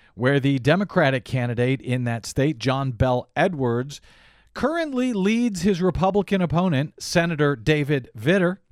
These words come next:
by some twenty points or so in a whole bunch of different polls. I'm mentioning that now. I'm mentioning it ahead of the game. They'll hold their, their runoff election on Saturday in Louisiana.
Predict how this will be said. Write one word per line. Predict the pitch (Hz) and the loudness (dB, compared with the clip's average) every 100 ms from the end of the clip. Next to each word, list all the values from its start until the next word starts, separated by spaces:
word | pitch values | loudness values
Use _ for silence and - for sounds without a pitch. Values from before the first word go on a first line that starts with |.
| - - - - - | -20 -20 -20 -20 -2
by | 160 165 | 0 2
some | - 190 180 180 - | 2 2 2 0 -6
twenty | - 196 262 285 285 | -14 -2 0 0 -2
points | 196 254 294 - - - | -2 0 0 -4 -12 -2
or | 147 131 | 0 2
so | - 143 98 - - | 4 4 4 0 0
in | 196 | 2
a | 175 | 2
whole | 135 247 | 2 2
bunch | 240 247 254 | 4 4 4
of | 240 175 | 2 2
different | 190 196 180 | 0 0 -2
polls. | - 202 85 - - - - - - | -2 -4 -4 -10 -20 -20 -20 -20 -10
I'm | - 120 | -4 0
mentioning | 151 214 254 220 214 | 0 -2 0 2 2
that | 190 160 | 2 0
now. | 156 190 190 | -2 0 -2
I'm | 123 123 | -2 0
mentioning | 185 190 185 180 | 0 0 0 0
it | 180 | -2
ahead | 127 113 147 165 | -4 -4 -4 -2
of | 156 131 | -4 -6
the | 139 | -2
game. | 160 170 156 | -2 -2 -4
They'll | 113 | -6
hold | 110 147 143 | -4 -6 -4
their, | 139 131 117 | -4 -4 -2
their | 120 117 | 0 0
runoff | 110 147 151 151 147 | 0 0 -2 -4 -4
election | 127 143 - 143 | -6 -6 -6 -6
on | 98 120 113 | -4 -6 -4
Saturday | - 139 151 151 151 156 - _ _ _ _ _ _ _ _ _ _ - | -2 -2 0 0 0 0 -2 _ _ _ _ _ _ _ _ _ _ -6
in | 151 | -2
Louisiana. | 156 139 147 123 139 131 139 185 | -2 0 0 0 0 0 0 -2